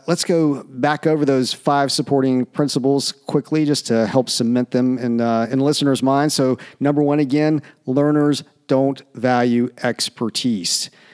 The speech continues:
Number two, if you can't see it, they can't see it.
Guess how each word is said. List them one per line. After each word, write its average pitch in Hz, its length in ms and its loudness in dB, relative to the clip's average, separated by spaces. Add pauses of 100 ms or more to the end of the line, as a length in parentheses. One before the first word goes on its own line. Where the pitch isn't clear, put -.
(260)
Number 135 260 4
two, 160 480 2 (300)
if - 240 -4
you 165 100 4
can't 165 320 2
see 156 240 2
it, - 260 -4 (160)
they 139 200 4
can't 113 360 -2
see 104 220 -2
it. - 240 -10